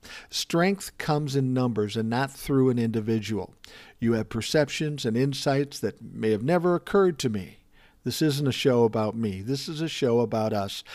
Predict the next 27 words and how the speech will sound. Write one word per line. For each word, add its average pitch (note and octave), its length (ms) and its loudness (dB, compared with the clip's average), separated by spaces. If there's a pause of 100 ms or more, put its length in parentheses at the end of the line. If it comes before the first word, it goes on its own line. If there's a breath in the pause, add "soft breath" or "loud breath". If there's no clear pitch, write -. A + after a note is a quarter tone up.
(220 loud breath)
and A#2+ 200 0
gaining C#3 380 2
a C#3 80 2
voice A2+ 400 0
in A2 120 -2
this A2 180 -2
country. G2+ 500 -4 (560 loud breath)
There's G#2+ 180 0
seventy F#3+ 600 2
million D3 640 2 (160)
baby B2+ 340 2
boomers A2 560 -2 (100)
in A2 220 -2
this G#2+ 260 -4
country. F#2+ 560 -8 (380 loud breath)
Yeah, C#3+ 180 2
I C#3+ 80 2
know A#2+ 160 4
the A#2+ 80 -2
younger B2+ 280 0
folks A#2+ 500 -2
would B2+ 140 -2
prefer B2 380 -2
to B2 120 -2
push - 360 -4
us B2 220 -6
aside. F#2+ 720 -6